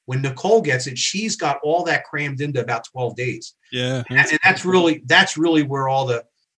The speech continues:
Speaker 1: the magic happens, trying to get all that done in twelve days and still get it to the printer.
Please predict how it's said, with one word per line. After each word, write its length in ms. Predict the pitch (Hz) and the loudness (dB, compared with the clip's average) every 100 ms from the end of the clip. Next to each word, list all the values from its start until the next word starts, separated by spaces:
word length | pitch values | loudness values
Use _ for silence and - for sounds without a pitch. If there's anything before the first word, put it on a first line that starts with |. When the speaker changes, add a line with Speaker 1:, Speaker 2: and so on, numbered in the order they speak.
| _ | _
Speaker 1:
the 120 | 131 127 | -4 2
magic 380 | 139 143 120 | 4 4 0
happens, 380 | 107 110 113 101 | -4 -4 -4 -8
trying 220 | - 143 151 | -4 -2 0
to 40 | |
get 160 | 135 143 | -2 -2
all 160 | 143 156 | 0 4
that 220 | 156 127 | 4 2
done 200 | 147 143 | -2 -4
in 60 | 127 | -6
twelve 320 | - 131 120 | -4 -4 -2
days 240 | 131 127 | -4 -2
and 180 | 135 139 | -4 -4
still 220 | - 185 | 0 2
get 180 | 180 160 | 4 2
it 120 | 151 | 2
to 100 | 131 | -2
the 80 | 120 | -8
printer. 360 | - 202 123 | -4 -2 -2